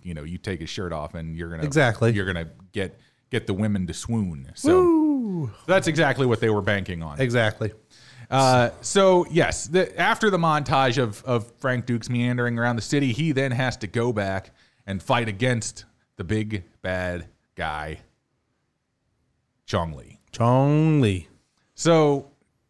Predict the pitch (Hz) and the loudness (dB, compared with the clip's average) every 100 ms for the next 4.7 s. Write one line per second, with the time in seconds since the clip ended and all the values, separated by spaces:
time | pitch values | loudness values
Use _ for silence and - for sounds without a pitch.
0 | - 208 226 208 180 127 110 - 185 123 | -4 2 2 2 0 0 0 0 0 0
1 | 107 104 82 82 139 117 73 69 - _ | -2 -2 -4 -8 -2 -2 -2 -10 -18 _
2 | _ _ _ - 107 113 - 101 90 87 | _ _ _ -6 -4 -2 -4 -4 -4 -6
3 | - 95 85 80 78 92 85 - 95 85 | -6 -4 -4 -6 -8 -6 -6 -4 -6 -6
4 | 71 - - 71 64 - | -8 -12 -12 -12 -12 -18